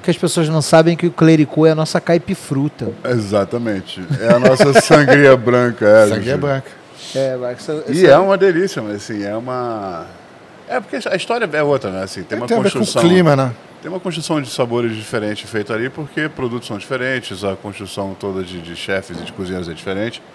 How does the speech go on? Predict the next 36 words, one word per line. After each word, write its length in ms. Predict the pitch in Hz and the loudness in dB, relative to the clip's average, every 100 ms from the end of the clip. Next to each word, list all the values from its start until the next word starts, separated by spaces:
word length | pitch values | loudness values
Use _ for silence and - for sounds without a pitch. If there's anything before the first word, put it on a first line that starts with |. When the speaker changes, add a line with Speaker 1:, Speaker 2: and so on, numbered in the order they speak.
| - - - - | -20 -20 -20 -10
Speaker 2:
A 80 | - | -6
gente 320 | 95 104 107 | -4 -4 -4
herdou 280 | 120 101 104 | -4 -2 -4
muita 200 | 107 113 113 | -4 -4 -4
coisa 440 | 117 135 143 165 | -2 -2 -2 -4
e 160 | 165 160 | -4 -6
se 140 | - | -4
adequou, 500 | 147 147 - 131 151 | -4 -6 -4 -2 -2
como 240 | 156 131 | -4 -8
vocês 460 | 127 117 - 147 151 | -6 -8 -4 -4 -6
todos 340 | - 131 120 | -6 -8 -8
que 80 | - | -12
vieram 320 | 104 107 101 | -8 -4 -4
de 120 | 98 95 | -6 -12
fora 440 | - 101 95 90 87 | -6 -2 -2 -6 -12
do 60 | 95 | -10
Brasil 480 | 95 95 87 101 90 - - - - - - - | -8 -8 -6 -6 -8 -12 -20 -20 -20 -20 -20 -12
se 180 | - | -2
adequaram. 540 | 117 113 104 113 113 101 | 0 0 0 4 4 2
O 20 | |
Claude 360 | 95 139 170 131 | 0 2 2 0
é 20 | |
um 40 | |
grande 260 | 104 107 104 | 0 -2 -2
exemplo 340 | 98 104 101 | -2 -4 -6
disso, 380 | 90 120 127 120 | -4 -4 -4 -6
você 340 | 101 101 - | -4 -4 0
é 60 | 147 | 0
um 80 | 117 | 0
grande 240 | 107 101 | -2 -2
exemplo 340 | 95 101 92 90 | -2 -4 -6 -6
disso, 340 | 101 113 - | -4 -4 -4
Monier, 640 | 95 95 95 98 117 110 92 | -4 -2 0 2 2 2 0
enfim, 240 | 87 104 | -4 -6
todos. 400 | 90 175 220 110 | -4 -4 -6 -6
Speaker 3:
Sim. 260 | 95 123 147 | -4 -4 -4